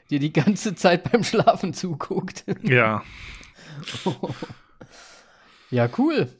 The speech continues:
Speaker 1: Dann, äh, würde ich sagen, hast du noch irgendwas super Spezielles zu berichten von deinem Trip? Ist irgendwas Schlimmes vorgefallen, was richtig Cooles vorgefallen?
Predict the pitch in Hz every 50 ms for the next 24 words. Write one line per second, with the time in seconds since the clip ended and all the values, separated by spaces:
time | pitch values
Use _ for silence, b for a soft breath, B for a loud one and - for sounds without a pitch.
0 | _ _ _ _ _ _ _ _ _ - 120 123 120 123 123 131 - 151 123 107
1 | 123 131 131 131 127 - 127 127 131 127 127 127 123 123 123 123 - _ _ _
2 | _ _ _ _ _ - 139 143 147 - 180 170 165 165 165 160 151 156 156 170
3 | 165 170 165 160 156 131 - - - 202 214 - 233 185 - 220 214 196 - 190
4 | 185 214 240 240 - 269 240 233 240 220 254 240 - - _ 247 220 - 226 220
5 | 214 196 208 214 208 190 - - - - 220 226 240 - - b b b b b
6 | b b b b b b b _ - - 160 160 156 156 143 - - - - 151
7 | 143 160 175 196 196 185 - - - 185 180 180 165 - - 165 165 160 147 135
8 | - - 147 151 160 - - - - - - - 190 196 190 185 - - 180 170
9 | 165 160 - - 165 160 156 156 156 151